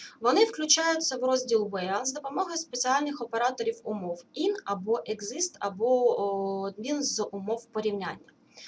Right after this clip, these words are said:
Прості вкладені запити оброблюються системою від низу до гори.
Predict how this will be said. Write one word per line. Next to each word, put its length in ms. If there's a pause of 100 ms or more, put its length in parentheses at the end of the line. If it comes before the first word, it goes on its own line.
(360)
Прості 340
вкладені 460
запити 440
оброблюються 600
системою 680
від 180
низу 340
до 140
гори. 320